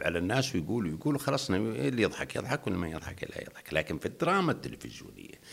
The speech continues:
إذا بتقدم عمل كوميدي، لازم يكون مبني بناء كامل، والشخوص تكون معروفة، والممثلين قادرين بدون إسفاف ولا تهريج.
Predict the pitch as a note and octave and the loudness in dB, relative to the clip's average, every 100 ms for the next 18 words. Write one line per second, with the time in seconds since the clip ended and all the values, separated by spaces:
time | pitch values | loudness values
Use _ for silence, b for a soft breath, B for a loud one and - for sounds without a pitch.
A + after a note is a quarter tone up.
0 | B B B B B B B - - _ | B B B B B B B -20 -20 _
1 | _ _ - - - - D#3+ D3+ - C#3+ | _ _ -8 -8 -2 2 4 4 4 4
2 | B2 - D3 B2 G#2 C#3+ A#2 - C3 G#2+ | 2 2 2 2 2 0 0 0 0 4
3 | F2+ - F#2+ D2 C#2+ D#2+ G#2 - - E2+ | 4 2 0 0 0 0 0 -4 -4 0
4 | D2+ B1 - - B B B B - E2+ | 0 -2 -10 -18 B B B B 0 4
5 | - - C3 D3 - - - F2 D#2 C#2+ | 6 4 4 2 2 0 -2 0 0 -2
6 | C2 C2+ - - - G2+ A#2+ G#2+ G#2 - | -4 -6 -6 -10 2 6 6 4 2 0
7 | G#2+ C#3 G#2 F#2 G2 D2+ D2+ F2 G#2+ C3+ | 4 4 2 0 0 2 0 2 2 0
8 | D3+ B B B B - - A2 C#3+ - | -2 B B B B -4 0 2 2 2
9 | - - B2 C3+ - A#2 - - - - | 0 2 0 0 -2 -2 -4 -6 -6 -8
10 | - | -10